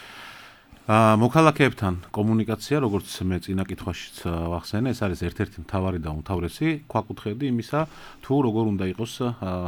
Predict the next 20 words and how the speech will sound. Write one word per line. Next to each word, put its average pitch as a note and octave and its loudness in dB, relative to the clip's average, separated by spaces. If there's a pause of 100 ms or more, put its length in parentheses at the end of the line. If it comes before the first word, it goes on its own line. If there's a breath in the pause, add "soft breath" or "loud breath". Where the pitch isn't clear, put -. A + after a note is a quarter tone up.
საზოგადოების F#2+ -2
ინტერესები F#2+ -6
ასახული G2 -2 (240 soft breath)
მუნიციპალიტეტის G2 -2
გადაწ-, F#2 -6
გადაწყვეტილებაში G2 -4 (480 loud breath)
და, C3+ 6 (220)
ა, G2+ -2 (100)
მათი F#2+ 0
ჩართულობის G#2+ -2
უზრუნველყოფა G2+ -2
არის A#2+ -2 (100)
ერთ-ერთი A#2 -4
უმთავრესი, A2 0
ა, - -6
საომავლო A#2 0
ხედვების G2+ -2 (300 loud breath)
და - -4
პროექტების A2 2
განხორციელებაში. F2 -2